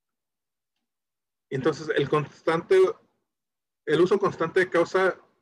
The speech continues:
el desarrollo de tolerancia a la sustancia. Y lo que viene siendo es de que porque empiezas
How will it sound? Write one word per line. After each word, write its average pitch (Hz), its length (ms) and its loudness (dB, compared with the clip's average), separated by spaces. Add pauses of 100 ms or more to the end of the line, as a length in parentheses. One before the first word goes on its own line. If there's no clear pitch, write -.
(120)
el 139 140 0
desarrollo 156 580 2 (120)
de 131 120 0
tolerancia 147 800 0 (760)
a 151 300 2 (480)
la 135 160 -14
sustancia. - 540 -16 (480)
Y 143 40 -16
lo 147 120 -2
que 160 80 -4
viene 175 180 -4
siendo 175 360 -2
es 156 120 0
de 170 160 0
que 175 320 0 (1000)
porque 139 1160 2 (560)
empiezas 160 600 -2